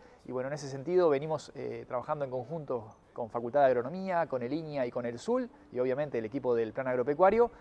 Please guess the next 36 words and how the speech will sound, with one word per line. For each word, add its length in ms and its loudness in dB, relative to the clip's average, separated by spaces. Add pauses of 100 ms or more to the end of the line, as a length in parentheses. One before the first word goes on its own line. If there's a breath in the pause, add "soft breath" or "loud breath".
(300 loud breath)
eh, 200 6
desarrollando 500 2
actividades 560 2
inicialmente 540 2
virtuales 600 6
y 120 0
ahora 240 6
sí 160 -6
una 180 4
ronda 300 6
de 80 6
actividades 580 6
presenciales 880 2 (300 loud breath)
en 200 -4
Salto, 480 6
Tacuarembó, 720 4 (420 loud breath)
eh, 420 0 (180)
Florida 600 8
y 120 -4
Minas, 460 -2 (360 loud breath)
en 100 0
la 80 8
cual 260 8
han 140 0
participado 480 4
prácticamente 540 0
todos 200 2
los 140 -2
extensionistas 800 -4
y 240 -4 (420)
justamente 440 0
intentamos 500 4
poner 300 4
sobre 220 6
la 140 10
mesa, 460 4